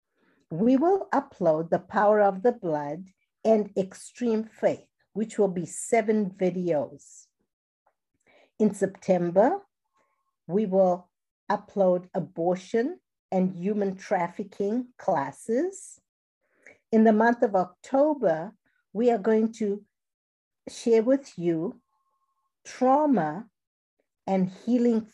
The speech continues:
frequencies. What creates trauma in us and healing frequencies.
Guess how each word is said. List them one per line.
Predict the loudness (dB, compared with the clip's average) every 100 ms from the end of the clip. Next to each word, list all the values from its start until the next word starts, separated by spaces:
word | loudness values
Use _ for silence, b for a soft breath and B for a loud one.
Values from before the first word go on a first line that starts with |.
| _
frequencies. | -6 -6 -6 -10 -10 -12 -12 -12 -14 -20 -20 -20 _ _ _ _ _ _ -4
What | -4 -4 _ _ _ _
creates | -14 -8 -4 -4 -6 -18
trauma | -6 0 0 0 -4 -6
in | -10
us | -10 -16 -20 -20 _ _ -8
and | -8 -8 -6
healing | -4 -4 -6
frequencies. | -10 -10 -10 -10 -12 -12 -16 -16 -20 -20